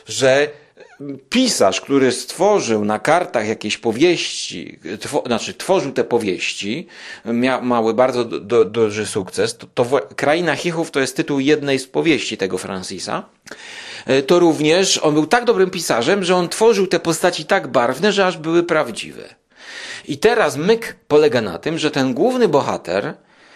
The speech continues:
ma stworzyć tak barwną, idealną biografię Francisa, żeby on powrócił do żyw do miasteczka.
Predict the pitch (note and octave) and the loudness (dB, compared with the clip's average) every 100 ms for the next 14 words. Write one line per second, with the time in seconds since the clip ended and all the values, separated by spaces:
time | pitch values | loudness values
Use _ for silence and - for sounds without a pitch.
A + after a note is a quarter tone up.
0 | _ A#2 C#3+ C#3 - - A#3 A#3 - F#2 | _ -2 0 0 -4 0 4 4 2 -4
1 | - - - _ _ _ _ _ _ _ | -6 -10 -14 _ _ _ _ _ _ _
2 | _ G3+ D3 A2+ F3+ F#3 B2+ G2+ F#2 - | _ 0 2 2 2 2 -4 -4 -4 -8
3 | - C#3 - E3 G3 E3+ B2 B2 G#2+ E3 | -2 0 2 0 0 0 2 2 2 2
4 | F3 B2+ - B2 A2+ G2+ F#2+ D#3 F3+ - | 0 -4 -2 -2 -2 -4 -2 0 0 -4
5 | - - C#3+ C3+ - F#3 F3 B2+ D3 E3+ | -16 -2 0 2 2 2 2 2 2 0
6 | D3+ C#3 C3+ B2 F3 F3+ C3 _ _ - | 0 2 2 4 2 2 -8 _ _ -2
7 | C3 C3+ A#2 G2+ F2+ - - | 0 2 0 -2 -4 -8 -14